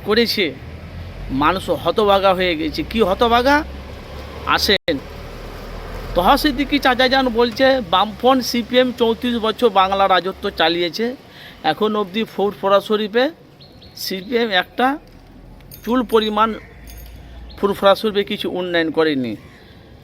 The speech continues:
তাহলে সিপিএম সরকার বাংলায় কী করেছিল বাংলার মানুষ জানে। আর এখন মাননীয় মুখ্যমন্ত্রী মমতা বন্দ্যোপাধ্যায়, যিনি এখন বাংলায় যে এখন সরকার, উনি এখন বাংলা চালাচ্ছে, সে এখন কী করছে না করছে সেটাও কিন্তু আপনারা দেখতে পাচ্ছেন।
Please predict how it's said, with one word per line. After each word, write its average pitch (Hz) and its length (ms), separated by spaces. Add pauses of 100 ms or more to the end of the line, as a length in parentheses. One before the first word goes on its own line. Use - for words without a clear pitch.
(260)
তাহলে 185 140
সিপিএম 254 520
সরকার 233 440
বাংলায় 214 400
কী 220 220
করেছিল 220 640 (120)
বাংলার 190 440
মানুষ 196 320
জানে। 208 180
আর 202 120
এখন 277 440
মাননীয় 240 440
মুখ্যমন্ত্রী 220 640
মমতা 220 400
বন্দ্যোপাধ্যায়, 208 540
যিনি 208 300
এখন 190 320 (500)
বাংলায় 202 520
যে 214 100
এখন 208 200
সরকার, 190 440
উনি 202 200
এখন 196 180
বাংলা 180 380
চালাচ্ছে, 170 480
সে 214 240
এখন 226 280
কী 214 260
করছে 202 260
না 196 160
করছে 202 400 (400)
সেটাও 196 320
কিন্তু 196 260
আপনারা 170 320
দেখতে 151 280
পাচ্ছেন। 117 440